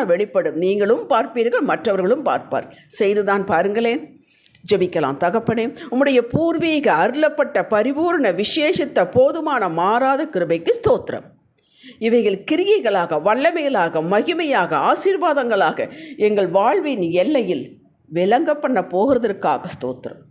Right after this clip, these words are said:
சாட்சியாக நிற்பேன் தகப்பனே, இயேசுவின் நாமத்தில் பிதாவே. இன்றைய சிந்தனைக்கு, நான் பெற்ற அனைத்து கிருபைகளும் கிரியைகளாக வெளிப்படுவதற்கு நான் ஆவியானவருக்கு சகலத்திலும் கீழ்ப்படிய வேண்டும் என்பதை கற்றுக்கொண்டேன்.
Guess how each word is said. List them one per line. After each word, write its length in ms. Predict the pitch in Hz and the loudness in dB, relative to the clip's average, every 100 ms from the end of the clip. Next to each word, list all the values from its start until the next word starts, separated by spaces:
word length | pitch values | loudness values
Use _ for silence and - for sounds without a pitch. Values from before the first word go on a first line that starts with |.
| _ _ _ - | _ _ _ -16
சாட்சியாக 800 | - 233 208 285 294 262 202 185 | -6 0 2 0 0 2 2 0
நிற்பேன் 520 | 175 214 - 294 269 | 0 -2 0 0 2
தகப்பனே, 460 | 180 165 143 147 127 151 - - | 0 -2 -4 -6 -6 -10 -20 -8
இயேசுவின் 680 | 151 196 294 277 214 180 151 | 0 0 0 -2 -2 0 0
நாமத்தில் 480 | 170 277 226 233 185 | 2 0 0 -4 -6
பிதாவே. 420 | 139 117 120 101 - - _ _ _ _ _ - | -6 -4 -6 -6 -12 -18 _ _ _ _ _ -2
இன்றைய 340 | 277 311 240 | 0 2 2
சிந்தனைக்கு, 580 | 196 196 170 139 135 - - _ _ - - _ - | 0 -2 -2 -4 -6 -10 -20 _ _ -20 -20 _ -4
நான் 280 | 214 226 226 | 2 2 2
பெற்ற 280 | 269 277 330 359 | 0 -2 0 0
அனைத்து 420 | 196 233 311 330 | 2 0 -2 -2
கிருபைகளும் 600 | 349 208 214 220 180 190 - | 0 0 2 0 0 -2 -2
கிரியைகளாக 840 | 277 294 320 339 196 175 170 156 | -2 0 0 2 2 2 0 -2
வெளிப்படுவதற்கு 840 | 160 214 285 208 180 160 151 156 - 403 - - - | -2 -2 -2 -2 -2 -2 -4 -4 -6 -6 -10 -14 -2
நான் 380 | 196 214 269 370 233 | 2 4 4 2 0
ஆவியானவருக்கு 840 | 240 302 277 262 247 226 233 220 | 0 0 0 0 -2 -4 -4 -6
சகலத்திலும் 640 | - - 262 262 262 247 208 | 0 0 2 0 -2 -4 -2
கீழ்ப்படிய 500 | 285 320 320 233 202 | -2 0 -2 0 0
வேண்டும் 400 | 180 240 302 269 | 2 0 0 -4
என்பதை 260 | 208 170 247 | -2 0 0
கற்றுக்கொண்டேன். 640 | 320 269 233 156 143 110 | -2 -2 -2 -4 -4 -8